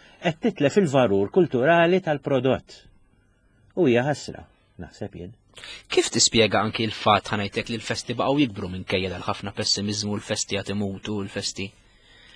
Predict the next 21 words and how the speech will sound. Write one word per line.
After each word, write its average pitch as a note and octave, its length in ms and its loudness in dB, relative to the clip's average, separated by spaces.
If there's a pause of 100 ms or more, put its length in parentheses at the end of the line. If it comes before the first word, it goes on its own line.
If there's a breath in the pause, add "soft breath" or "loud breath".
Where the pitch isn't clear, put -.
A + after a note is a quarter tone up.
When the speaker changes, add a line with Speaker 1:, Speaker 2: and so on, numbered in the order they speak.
(460 soft breath)
Speaker 1:
Eh, - 160 -14
eh, - 720 -14
jiena D#3 320 -6
naħseb C#3 400 -6
illi C3 720 -4
il-festi B2+ 680 -6 (100)
at A#2 240 -8
grassroots G2 800 -6 (120)
level, F#2+ 680 -6
eh, C3 580 -6
hija C#3+ 280 -4
xi A2+ 180 -10
ħaġa F2+ 380 -6
l-festa E2 480 -10
li B2 220 -6
hija, C#3 260 -4 (760 soft breath)
hija C#3+ 240 -4
xi A#2+ 160 -12
ħaġa G#2 260 -6
li B2 140 -6
tiġbor C#3+ 500 -2